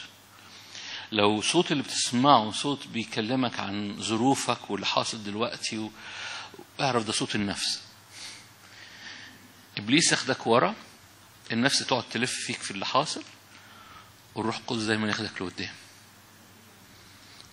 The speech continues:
الروح القدس دايمًا يديك رجاء، إبليس دايمًا يديك شكاية، والنفس دايمًا تديك شفقة على النفس.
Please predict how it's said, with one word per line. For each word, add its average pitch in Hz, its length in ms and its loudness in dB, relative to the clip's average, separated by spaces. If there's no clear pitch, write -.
الروح 120 160 2
القدس 123 200 0
دايمًا 135 220 8
يديك 117 280 2
رجاء، 110 440 6
إبليس 107 280 2
دايمًا 113 260 6
يديك 104 240 0
شكاية، 147 560 4
والنفس 107 420 4
دايمًا 117 260 6
تديك 113 260 -4
شفقة - 420 2
على 90 120 2
النفس. - 400 -4